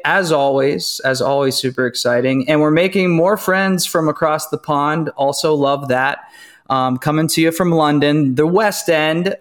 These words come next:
Uh, she's currently in Be More Chill, the musical, playing Christine Canigula. I think I'm saying the last name correctly. She can correct me if I'm wrong, though. But please welcome to the podcast, Miracle Chance. Hi, Miracle.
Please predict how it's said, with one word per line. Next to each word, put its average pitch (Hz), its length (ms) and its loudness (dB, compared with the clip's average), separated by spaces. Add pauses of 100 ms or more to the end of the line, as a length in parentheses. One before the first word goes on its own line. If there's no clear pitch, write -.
(120)
Uh, 139 220 -2
she's - 180 -8
currently 160 540 0 (100)
in 147 540 0
Be 147 160 0
More 151 200 2
Chill, 147 380 0
the 135 60 0
musical, 135 340 0
playing 131 560 -2 (460)
Christine 180 800 0 (140)
Canigula. 143 840 2
I 180 120 0
think 160 240 -4
I'm 131 120 0
saying 147 360 0
the 123 80 0
last 139 380 0
name 123 220 0
correctly. 127 760 -2
She 131 220 -8
can 113 160 -4
correct 117 320 -4
me 113 100 -2
if 110 160 -10
I'm 117 160 -2
wrong, 120 240 2
though. 117 160 2
But 117 240 -2
please 240 380 2
welcome 214 580 0
to 190 140 -4
the 123 100 -4
podcast, 175 840 -4 (400)
Miracle 175 460 0
Chance. 226 520 0
Hi, 175 180 0
Miracle. 180 640 0